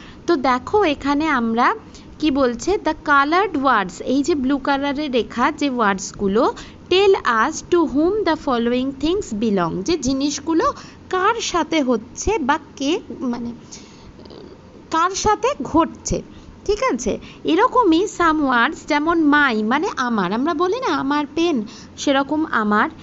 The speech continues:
your মানে তোমার, its মানে তার, her মানেও কিন্তু তার। তো এগুলোকে আমরা সাধারণত বলে থাকি পজেসিভ প্রোনাউন, অর্থাৎ একটা জিনিস,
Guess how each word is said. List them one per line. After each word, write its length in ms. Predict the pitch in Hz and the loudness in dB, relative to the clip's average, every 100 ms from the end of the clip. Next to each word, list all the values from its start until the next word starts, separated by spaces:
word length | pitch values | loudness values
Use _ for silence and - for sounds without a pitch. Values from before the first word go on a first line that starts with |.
| - - | -14 2
your 340 | 294 359 427 | 4 6 6
মানে 280 | 359 320 269 269 | 4 2 -2 0
তোমার, 420 | 262 220 220 254 311 - | 2 2 2 2 -2 -2
its 360 | 330 359 - 320 | -2 -2 -2 -2
মানে 260 | 311 277 277 | 0 -2 0
তার, 340 | 254 208 214 | 0 2 2
her 400 | 330 - 226 220 | 0 0 2 2
মানেও 440 | 240 233 202 208 226 233 | 0 0 0 0 -4 -4
কিন্তু 360 | 220 208 330 571 - - - - - | -2 0 2 0 -2 -20 -20 -10 -2
তার। 240 | 208 175 - - - - | -2 -2 -10 -18 -8 -2
তো 100 | - | -2
এগুলোকে 600 | - 285 294 339 440 427 | 0 0 4 4 4 2
আমরা 320 | 480 277 277 330 | 2 2 0 -2
সাধারণত 600 | - 226 247 240 247 302 | -2 -2 -2 -2 -2 -2
বলে 340 | 220 202 214 | 0 0 0
থাকি 340 | 208 233 269 349 - | -2 -4 -4 -4 0
পজেসিভ 640 | 214 208 240 247 262 440 - | 0 2 0 0 0 0 0
প্রোনাউন, 500 | - 226 202 175 175 175 - - | -2 0 2 -2 -4 -8 -14 -6
অর্থাৎ 420 | - 294 294 403 427 - | 0 0 0 -2 -2 -6
একটা 360 | 240 247 - 320 | -6 -6 -6 -4
জিনিস, 540 | 233 240 214 349 | -2 -2 0 -2